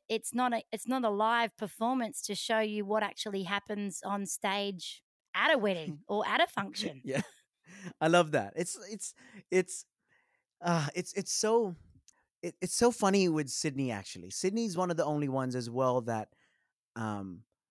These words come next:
Speaker 2: you, you put these show reels on and it's not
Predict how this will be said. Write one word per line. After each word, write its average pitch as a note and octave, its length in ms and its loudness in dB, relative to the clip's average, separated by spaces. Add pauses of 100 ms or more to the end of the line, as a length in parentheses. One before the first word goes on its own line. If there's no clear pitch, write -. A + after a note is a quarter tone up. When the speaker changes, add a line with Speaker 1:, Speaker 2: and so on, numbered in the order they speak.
(380)
Speaker 2:
you, C3+ 280 0
you C3+ 120 -4
put - 220 0
these F#3 120 0
show E3 320 4
reels D3 380 2
on G2 340 -8 (480)
and B2+ 140 0
it's - 240 -4
not C3+ 220 0